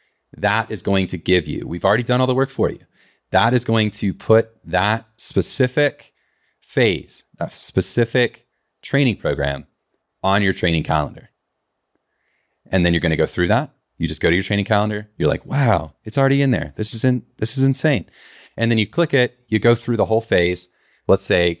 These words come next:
it could be two weeks long, three weeks long, four weeks long. They all kind of vary depending on the,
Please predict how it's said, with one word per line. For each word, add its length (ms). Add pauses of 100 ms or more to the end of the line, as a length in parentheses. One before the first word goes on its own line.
(100)
it 80
could 140
be 80
two 200
weeks 200
long, 220
three 180
weeks 180
long, 160
four 160
weeks 180
long. 280 (540)
They 100
all 140
kind 180
of 80
vary 340
depending 380
on 340 (300)
the, 120